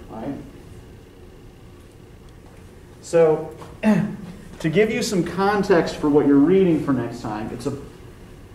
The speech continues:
it's at a point in the play where the wrongdoer the Furies are chasing has been acquitted of his crime or forgiven for his crime. And the Furies are complaining that they're not being given their rights.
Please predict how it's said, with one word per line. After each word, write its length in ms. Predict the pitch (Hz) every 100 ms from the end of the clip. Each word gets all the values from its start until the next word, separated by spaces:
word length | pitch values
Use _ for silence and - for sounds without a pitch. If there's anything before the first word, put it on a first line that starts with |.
| - - - - - - -
it's 180 | 160 175
at 80 |
a 40 | 151
point 300 | - 214 247
in 60 | 202
the 60 | 180
play 560 | - 165 156 147 147 143 - - - - - -
where 440 | 143 160 156 151
the 460 | 147 151 147 143 - - - - - - - - -
wrongdoer 760 | 143 175 226 214 196 180 180 156
the 120 | -
Furies 840 | - 170 170 165 160 147 - - - - - -
are 180 | 139 139
chasing 600 | - 175 175 165 143 127
has 160 | 131 127
been 180 | 139 -
acquitted 640 | - - 156 127 - - -
of 140 | 120
his 160 | 131 -
crime 520 | - 123 113 - - - -
or 140 | 127
forgiven 540 | 127 143 151 170 151 -
for 160 | 117
his 120 | 104
crime. 400 | - 107 92 82 - - - - - - - - - - -
And 140 | 143
the 60 | 143
Furies 480 | 143 214 214 185 165
are 80 |
complaining 580 | 147 151 143 156 151 139
that 60 | 131
they're 80 | 135
not 280 | 135 131 135
being 180 | 131 123
given 260 | 123 120
their 140 | 113 107
rights. 640 | 104 98 - - - -